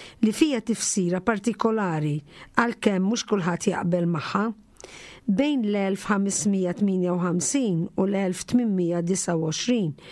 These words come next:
meta l-kattoliċi fl-Ingilterra ma setgħux japprattikaw il-fidi apertament, xi ħadd kiteb din l-għanja li tiġbor fiha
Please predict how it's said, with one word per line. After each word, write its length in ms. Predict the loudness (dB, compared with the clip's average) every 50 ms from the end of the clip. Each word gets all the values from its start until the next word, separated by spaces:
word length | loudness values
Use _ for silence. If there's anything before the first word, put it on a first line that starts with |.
| -18 -18 -18 -2 0
meta 300 | 0 0 2 -2 -4 -2
l-kattoliċi 720 | -2 -2 -2 -2 -2 -2 -2 0 0 -2 -2 -2 -2 -2
fl-Ingilterra 760 | 0 0 0 0 0 0 -2 -4 -2 0 -2 0 0 0 0
ma 160 | 0 0 0
setgħux 640 | -2 -2 -4 -2 0 0 0 0 -2 -2 -4 -2 -2 -2
japprattikaw 920 | -4 -4 -8 -4 -2 -2 -2 -2 -4 -4 -2 0 0 0 0 0 0 0
il-fidi 640 | 0 -2 0 0 0 0 2 2 2 2 2 2 0
apertament, 960 | -2 -2 0 0 0 0 0 0 0 2 2 2 2 2 0 0 -2 -4 -8 -18 -20 -20 -20 -20 -20 -18 -16 -16 -16 -14 -6 -2
xi 140 | 0 0 2
ħadd 300 | 2 0 0 -2 0 2
kiteb 320 | 2 2 4 2 0 2 2
din 220 | 2 2 2 2 2
l-għanja 540 | 0 0 2 2 2 2 2 2 0 0 0 0 0 0 0 0
li 80 | 2
tiġbor 560 | 4 2 2 2 0 0 0 2 2 0 0
fiha 380 | -2 0 0 0 2 2 0